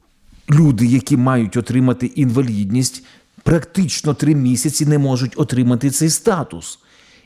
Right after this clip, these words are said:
І таких людей мобілізували, і багато з них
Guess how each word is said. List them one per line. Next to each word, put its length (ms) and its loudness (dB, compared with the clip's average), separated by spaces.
І 120 4
таких 460 0
людей 360 2
мобілізували, 1160 0
і 100 -2
багато 500 -2
з 120 -6
них 260 -2